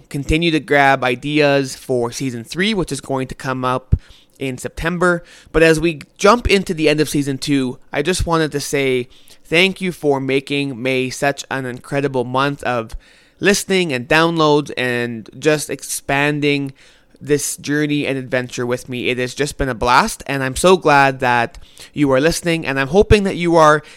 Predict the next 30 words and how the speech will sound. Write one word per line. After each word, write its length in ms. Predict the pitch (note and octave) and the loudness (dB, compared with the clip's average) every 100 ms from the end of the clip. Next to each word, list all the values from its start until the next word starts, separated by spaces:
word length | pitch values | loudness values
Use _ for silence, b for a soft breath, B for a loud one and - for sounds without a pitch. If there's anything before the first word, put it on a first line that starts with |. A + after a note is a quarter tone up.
| B | B
enjoying 480 | D#3+ C#3+ D#3+ E3 F3 | -6 0 2 2 0
the 80 | |
stories, 560 | D#3+ - D#3 D#3+ D#3 D3+ | -2 2 2 4 2 0
enjoying 460 | C#3+ C3 D3 D3+ D#3 | -2 0 0 0 -2
some 200 | E3 D#3 | -4 -4
of 140 | D3+ | -4
my 200 | D3+ C#3+ | 0 0
tidbits 680 | C#3 D3+ D3+ D3+ D3 - - | 0 -2 0 0 0 -2 -8
of 180 | - C#3 | -6 -4
information, 800 | C#3+ C#3 C3+ C3+ C#3 - C3+ C3 B B B | -6 -6 -2 -2 -2 -4 -6 -8 B B B
and 160 | E3 | 0
hopefully 340 | F#3 A#3+ E4+ D4 | 0 0 0 0
learning 320 | D#3 E3 E3+ | 0 0 -2
something 420 | D#3+ D3 D3+ C#3 | -4 -6 -6 -6
about 560 | C3+ B2+ B2+ C3 B2+ - b b | -4 -2 0 0 -2 -8 b b
just 180 | D#3 - | -6 -4
the 60 | |
fun 580 | D#3+ - D3+ D3+ D#3 D#3+ b b - | -8 0 2 4 2 -2 b b -8
of 200 | - C3 | -6 -6
teaching, 580 | - F#3+ - G#3 G3 G3 B B B | -6 -8 -2 0 0 -2 B B B
the 520 | D3 C#3 C#3 C3 B2+ B2 | -12 -2 0 0 -2 -4
experience 720 | - - G3 G#3 F#3+ E3+ D3 | -6 -4 -2 0 0 0 -2
of 100 | - | -4
teaching, 460 | D#3 D3 D#3 C#3+ | -8 -8 -8 -8
some 200 | C#3+ D3+ | -6 -6
of 120 | C#3 | -6
my 480 | C#3+ D3 E3+ E3 E3 b b b | 2 4 6 4 0 b b b
experiences, 1080 | D3+ - - C#3+ C#3 C3+ B2+ C3 C3 C3 B2+ - | -12 -8 -4 -4 -2 -6 -6 -4 -2 -2 -4 -6
and 580 | B2 B2+ B2+ B2 B2 - _ _ | -4 -4 -6 -10 -14 -18 _ _
my 220 | - E3 | -2 -2